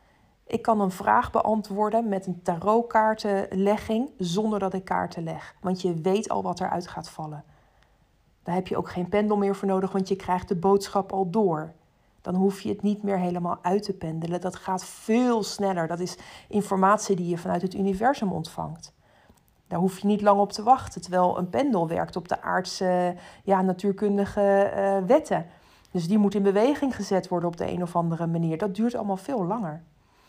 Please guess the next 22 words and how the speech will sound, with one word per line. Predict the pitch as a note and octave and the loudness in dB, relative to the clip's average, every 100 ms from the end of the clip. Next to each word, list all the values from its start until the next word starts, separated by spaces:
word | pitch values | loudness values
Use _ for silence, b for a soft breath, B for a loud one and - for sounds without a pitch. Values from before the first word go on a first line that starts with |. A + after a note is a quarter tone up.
| b b | b b
En | - | 0
hoe | G#3 A#3 | 4 6
meer | B3+ D4+ | 6 6
je | D#4+ | 4
het | |
gaat | - A#3 | 2 0
gebruiken, | - F3+ - - B3 A#3+ | 0 -2 0 -2 -2 -2
hoe | F3+ | 0
meer | D#3+ | -2
je | |
ook | D#3+ | -4
gaat | - E3+ - | -6 -8 -4
pendelen, | G#3 A#3 A3+ A3 | -2 0 2 0
hoe | A3+ G3 | 0 0
meer | F3 G3+ B3+ | 0 0 2
je | A#3+ - | 2 0
ook | - A3 A3+ | 0 -2 -2
in | F#3+ F3+ | -6 -6
verbinding | F3 E3 F#3+ A#3 A#3+ | -6 -2 0 0 0
met | G3+ G3+ | -2 -4
je | A#3 | -10
pendel | - A3 G3+ G3 G#3 A#3+ | -6 -4 0 0 0 -2